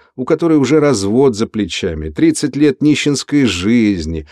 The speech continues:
болячки и сериал по вечерам, чтобы забыться, о том, что могло двигать в триста пятьдесят шестом году до нашей эры человеком, имеющим неограниченную власть и возможности? То, что ей рассказали на основе каких-то летописей.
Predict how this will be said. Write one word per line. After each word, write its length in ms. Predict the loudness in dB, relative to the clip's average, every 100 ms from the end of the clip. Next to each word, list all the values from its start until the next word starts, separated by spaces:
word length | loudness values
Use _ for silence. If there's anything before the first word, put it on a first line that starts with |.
| -20 -10
болячки 760 | 0 2 4 4 2 -2 -8
и 280 | -8 -2 -2
сериал 480 | 2 2 4 4 4
по 140 | 2
вечерам, 440 | 0 0 0 0 0
чтобы 300 | -2 -2 0
забыться, 640 | -2 -2 -4 -6 -10 -12 _ _ _
о 120 | -12
том, 280 | -2 0 0
что 180 | 0 2
могло 320 | 2 4 2
двигать 540 | 2 0 2 0 -4 -14
в 120 | -18 -6
триста 440 | 0 0 0 -6
пятьдесят 520 | -4 -4 -4 0 0
шестом 460 | 0 -6 -4 -2 0
году 300 | 0 0 0
до 140 | 2
нашей 360 | 0 0 -2 -2
эры 380 | 0 2 2 -2 _ _
человеком, 840 | -10 -4 0 2 2 2 0 -4 -6 _ -8
имеющим 680 | 0 2 2 0 0 2 4
неограниченную 920 | 4 2 2 4 2 0 -2 0 0
власть 520 | 2 2 0 -6 -12
и 80 | -6
возможности? 920 | -4 0 0 0 -2 -8 -12 -18 -20 _ _ _ _ _ -20 -20 _
То, 120 | -4 -4
что 160 | 0
ей 200 | 4 4
рассказали 680 | 4 2 0 2 4 4 4
на 220 | 4 2
основе 420 | 0 0 0 0
каких-то 460 | 0 -2 -4 -2 0
летописей. 680 | -2 -4 -12 -12 -14 -18